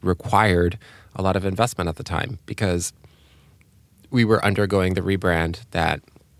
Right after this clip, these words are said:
that I just, you just saw with the new jars in front of you, but it required a lot of ramp up to do that. And when you're buying a distressed, um, group of companies, um,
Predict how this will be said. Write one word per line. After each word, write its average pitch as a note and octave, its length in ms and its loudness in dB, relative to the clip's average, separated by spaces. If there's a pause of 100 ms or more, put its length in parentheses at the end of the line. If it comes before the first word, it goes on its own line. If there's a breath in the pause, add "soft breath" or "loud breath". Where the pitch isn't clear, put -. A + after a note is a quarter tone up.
(580)
that F2 180 -4
I F2+ 60 0
just, - 300 -6 (140)
you F#2 120 -2
just F#2 220 -4
saw - 280 0 (140)
with - 140 -10
the F#2+ 80 -2
new F2 120 2
jars E2 300 0
in - 80 -4
front E2+ 200 -2
of D#2+ 100 0
you, F2 200 4
but F#2+ 300 2 (580 soft breath)
it G#2+ 160 0
required G2 680 2
a G#2 60 0
lot F2+ 240 2
of F2+ 160 -4
ramp F#2+ 240 0
up - 220 -6 (260)
to F2 100 -8
do G2 160 -6
that. D#2+ 240 0 (920)
And G2 180 0
when G2 100 2
you're F#2+ 120 2
buying F#2+ 720 2
a E2+ 100 -2 (240)
distressed, - 800 -2 (460 soft breath)
um, F2+ 280 2
group - 240 -6
of E2+ 160 -6
companies, F2 840 0 (440 soft breath)
um, F2+ 520 2